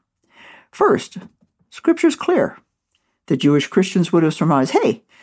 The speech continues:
God has given us the law." I mean, that's, that's really powerful. He's given us the Torah and all its inspired commentaries.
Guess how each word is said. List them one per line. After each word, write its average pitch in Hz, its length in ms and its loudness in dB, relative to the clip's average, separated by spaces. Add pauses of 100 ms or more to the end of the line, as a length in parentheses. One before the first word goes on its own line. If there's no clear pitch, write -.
(140)
God 151 220 2
has 170 120 2
given 180 220 4
us 185 180 2
the 151 120 0
law." 165 320 0 (320)
I - 80 -2
mean, 147 200 2
that's, 190 500 -2 (120)
that's 185 440 -2
really 147 520 2
powerful. - 680 -4 (380)
He's 226 280 2
given 175 260 0
us 175 300 -2 (220)
the 135 80 -6
Torah 139 640 0
and 165 100 0
all 180 180 2
its 175 160 -2
inspired 170 580 0
commentaries. 151 800 0